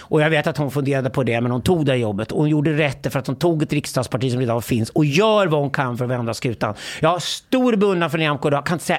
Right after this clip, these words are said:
ett enda ont ord om henne. Och hon har äntligen nu gjort det hon skulle gjort från första början och sagt: "Jag tänker inte sitta med ett januariavtal igen.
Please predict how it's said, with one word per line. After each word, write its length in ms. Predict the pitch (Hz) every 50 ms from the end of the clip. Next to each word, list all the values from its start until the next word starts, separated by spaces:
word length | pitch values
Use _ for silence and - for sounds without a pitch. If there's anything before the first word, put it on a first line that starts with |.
| - -
ett 300 | - 226 214 208 - _ -
enda 260 | 202 196 180 165 170
ont 280 | 165 156 151 147 -
ord 140 | 165 147 143
om 60 | 147
henne. 280 | 147 147 139 135 139 135 - - - -
Och 160 | - - 208
hon 100 | 214 208
har 260 | 202 185 180 180 170 - -
äntligen 460 | 208 202 180 160 - 165 160 160 160
nu 120 | 151 151 147
gjort 200 | 143 143 131 143
det 40 | -
hon 80 | 143
skulle 200 | 131 - - 139
gjort 140 | 135 131 120 -
från 80 | 131
första 280 | 107 139 117 - - 131
början 340 | 127 131 131 127 127 131 131
och 60 | 123
sagt: 220 | - - 127 - -
"Jag 80 | 147
tänker 240 | - 160 151 131 147
inte 100 | - -
sitta 260 | - 147 131 - 127
med 120 | 123 127 117
ett 80 | -
januariavtal 680 | 135 120 120 117 113 113 110 104 101 101 - 113 104 101
igen. 280 | 110 113 113 98 101